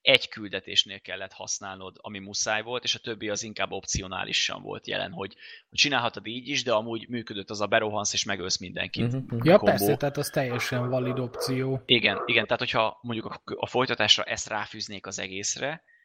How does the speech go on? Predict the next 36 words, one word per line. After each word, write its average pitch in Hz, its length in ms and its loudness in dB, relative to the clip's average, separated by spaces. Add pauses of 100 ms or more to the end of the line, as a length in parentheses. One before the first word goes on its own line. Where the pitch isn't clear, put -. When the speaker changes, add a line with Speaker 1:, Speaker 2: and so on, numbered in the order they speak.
(120)
Speaker 1:
és, - 520 4 (160)
és - 180 0
még 127 220 -6
jobban 98 260 -6
kiterjesztenék. 90 920 -4
Tehát 95 200 -2
nem 123 140 -2
csak - 200 -4
ilyen 90 160 0
hadurak 101 400 -4
lennének, 104 340 -2
hanem 98 220 -2
ilyen 95 180 -4
közkatonáktól 98 800 -4
kezdve 98 300 -2
mindenféle, 98 560 -2
nem 98 160 -2
tudom, 95 240 -4
akár, 95 360 4 (340)
akár 92 360 6 (140)
nem 117 120 0
Speaker 2:
Hát 110 80 -2
Speaker 1:
csak, 180 100 2
Speaker 2:
az 233 80 6
itt 98 140 4
is - 160 6
volt 113 200 8 (280)
Speaker 1:
nem 117 140 6
csak 113 140 4
Speaker 2:
közkatona. 113 260 6
Speaker 1:
férfiak, 113 300 0
hanem 98 240 -4
nők 110 380 -4
is, - 280 0 (280)
vagy - 180 -8
ilyesmi. - 500 -2